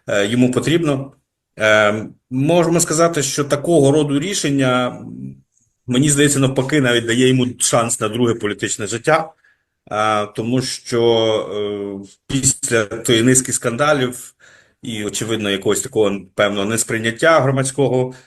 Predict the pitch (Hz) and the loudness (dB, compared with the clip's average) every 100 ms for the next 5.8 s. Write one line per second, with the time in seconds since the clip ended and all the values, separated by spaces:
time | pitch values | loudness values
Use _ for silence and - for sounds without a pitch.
0 | _ - 123 131 131 123 120 - _ _ | _ -14 -2 0 0 -2 -8 -20 _ _
1 | - 107 120 120 120 135 135 127 107 104 | -18 -4 0 2 4 4 4 2 -4 -4
2 | 107 - 139 135 117 110 117 139 143 135 | -4 -2 -2 -2 -4 -4 -2 2 2 0
3 | - 104 104 - - _ 104 101 107 107 | -4 -2 -2 -2 -14 _ -8 -4 -4 -4
4 | 101 - 120 120 - - - 98 120 113 | -6 0 2 2 0 -2 -8 -8 -4 -4
5 | 92 - 98 117 117 110 104 104 | -4 -2 2 2 2 0 -2 -4